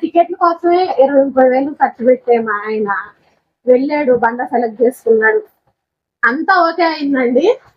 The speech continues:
మహారాష్ట్ర బార్డర్ లోకి వచ్చినాక లారీ అనేది తిరగబడిపోయింది ఫ్రెండ్స్. జీవితం ఒక్కసారిగా టర్న్ అయిపోయిందండి. ఇక లారీ తిరగబడింది, ఇక ఫోన్లు, ఫోన్లు వస్తున్నాయి, ఈయనేం బాగా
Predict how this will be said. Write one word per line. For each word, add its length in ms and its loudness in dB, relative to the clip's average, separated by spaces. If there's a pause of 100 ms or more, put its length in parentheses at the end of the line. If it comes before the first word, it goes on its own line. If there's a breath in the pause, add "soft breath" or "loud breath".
(120)
మహారాష్ట్ర 680 -2
బార్డర్ 300 -2
లోకి 200 -2
వచ్చినాక 400 -2 (140)
లారీ 320 -4
అనేది 360 -10
తిరగబడిపోయింది 760 -4
ఫ్రెండ్స్. 300 0 (540)
జీవితం 540 2 (240)
ఒక్కసారిగా 960 -4 (320)
టర్న్ 240 -2
అయిపోయిందండి. 720 0 (640)
ఇక 80 -2 (100)
లారీ 300 -2
తిరగబడింది, 680 -2 (440)
ఇక 120 6 (480)
ఫోన్లు, 360 2 (200)
ఫోన్లు 300 2
వస్తున్నాయి, 480 0 (120)
ఈయనేం 320 0 (120)
బాగా 240 0